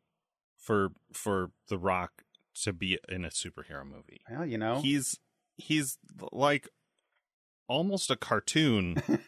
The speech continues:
Speaker 2: <laughs>
Speaker 1: as, as a pers-, as a, as a guy, as a
Speaker 2: Totally,
Speaker 1: dude,
Speaker 2: right?
Speaker 1: right? Like, the way that he looks,
Speaker 2: Well,
Speaker 1: you know, they riff off that in Jumanji.
Speaker 2: Right,
Speaker 1: Uh,
Speaker 2: right.
Speaker 1: Welcome to the Jungle.
Speaker 2: I mean, if, if you're a, if you're a, uh,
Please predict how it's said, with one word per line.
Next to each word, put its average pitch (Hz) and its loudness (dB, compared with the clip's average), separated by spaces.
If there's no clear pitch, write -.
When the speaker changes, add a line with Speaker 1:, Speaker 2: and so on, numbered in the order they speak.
Speaker 2:
<laughs> - -20
Speaker 1:
as, 107 2
as 113 6
a 113 6
pers-, 165 4
as 117 2
a, 110 0
as 110 0
a 101 -4
guy, 135 6
as 104 2
a 107 2
Speaker 2:
Totally, 165 8
Speaker 1:
dude, 110 0
Speaker 2:
right? 117 6
Speaker 1:
right? 107 -4
Like, 110 -4
the 117 2
way 139 8
that 135 4
he 123 4
looks, - 2
Speaker 2:
Well, 143 10
Speaker 1:
you 120 6
know, 110 8
they 110 8
riff 131 6
off 104 8
that 107 8
in 104 6
Jumanji. 101 2
Speaker 2:
Right, 120 4
Speaker 1:
Uh, 95 -2
Speaker 2:
right. 92 2
Speaker 1:
Welcome 98 2
to 92 -2
the 92 -2
Jungle. 98 0
Speaker 2:
I 143 2
mean, 147 6
if, 135 -2
if 147 -2
you're 135 6
a, 120 2
if 135 -8
you're 127 0
a, 110 0
uh, 101 -4